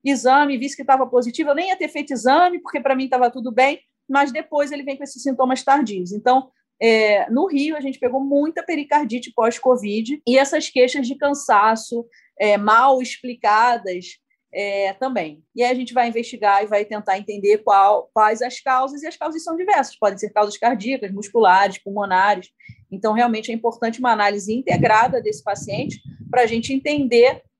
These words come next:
aonde tá o sintoma, né? O, o, a fadiga e, e falta de ar são um dos sintomas mais difíceis da medicina, porque quase qualquer coisa pode gerar, desde uma anemia até um problema no pulmão, passando pelo coração, músculo. Então,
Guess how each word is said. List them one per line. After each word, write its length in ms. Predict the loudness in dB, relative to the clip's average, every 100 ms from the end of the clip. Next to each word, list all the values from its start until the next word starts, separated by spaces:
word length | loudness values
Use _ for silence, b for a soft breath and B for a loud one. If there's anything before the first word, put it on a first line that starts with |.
| 2
aonde 600 | 6 6 6 0 -8 -6
tá 180 | -2 -2
o 80 |
sintoma, 720 | -4 -12 -10 -6 -4 -6 -8 -14 -8
né? 240 | -4 -4 -6
O, 300 | -8 -6 -6
o, 40 |
a 200 | -6 -4
fadiga 800 | 2 2 2 -2 0 4 4 2 -4
e, 280 | -8 -8 -6
e 40 |
falta 320 | 0 0 0
de 100 | 0
ar 100 | 0
são 200 | 0 -6
um 40 | -8
dos 140 | -8
sintomas 340 | -8 -6 -2
mais 220 | 0 2 2
difíceis 400 | 0 -4 -4 -4
da 80 |
medicina, 640 | -2 -4 -8 -10 -4 -2 -4
porque 420 | -2 0 0 0 b b
quase 260 | 2 4 4
qualquer 360 | -2 -2 -4 0
coisa 320 | 0 0 -4
pode 260 | -6 -6
gerar, 420 | -4 -2 0 0 0
desde 280 | -4 -4
uma 140 | -6 -6
anemia 560 | -6 -6 -6 -4 -2
até 180 | 0 0
um 80 | 0
problema 400 | 0 -2 -2 -4
no 160 | -6 -6
pulmão, 580 | -4 -2 0 2 2
passando 360 | 2 0 -2 -6
pelo 240 | -4 -4
coração, 680 | 0 0 0 -2 0 2 2
músculo. 460 | 0 0 -4 -6 -4
Então, 300 | 0 0